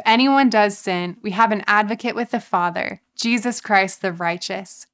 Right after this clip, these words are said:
He is the propitiation for our sins, and not for ours only, but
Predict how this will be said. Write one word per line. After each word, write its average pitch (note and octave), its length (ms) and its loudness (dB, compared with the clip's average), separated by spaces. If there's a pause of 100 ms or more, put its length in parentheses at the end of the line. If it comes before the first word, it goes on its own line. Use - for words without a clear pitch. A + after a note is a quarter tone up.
(280)
He B3+ 200 2
is B3 120 2
the G#3+ 120 2
propitiation G#3+ 920 0
for G#3 160 -4
our F#3 220 2
sins, A3+ 600 -4 (280)
and G3+ 160 2
not A3 220 2
for A3 260 -2
ours A3+ 420 2
only, G3 420 -4
but F#3+ 220 -2